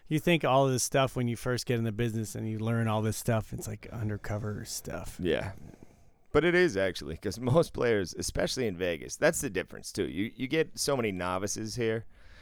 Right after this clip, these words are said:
Speaker 2: Everybody's here for a different reason, and gambling is not necessarily it. So a lot of them don't know how to play craps, so we teach a lot of people, and you get a lot of rookie mistakes and, like, uh,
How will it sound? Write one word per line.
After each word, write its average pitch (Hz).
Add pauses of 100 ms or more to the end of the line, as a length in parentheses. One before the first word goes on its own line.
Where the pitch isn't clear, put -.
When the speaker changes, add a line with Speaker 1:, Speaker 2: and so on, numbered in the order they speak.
(340)
Speaker 2:
Everybody's 135
here 92
for 82
a 82
different 73
reason, 62
and 85
gambling 104
is 76
not 78
necessarily 71
it. 78 (680)
So 87
a -
lot 92
of 101
them 92
don't 95
know 90
how 90
to 82
play 82
craps, 123
so 80
we 71
teach 98
a 87
lot 80
of 73
people, 78
and 92
you 80
get 76
a 76
lot 73
of 71
rookie 76
mistakes 78
and, 55
like, 50
uh, 50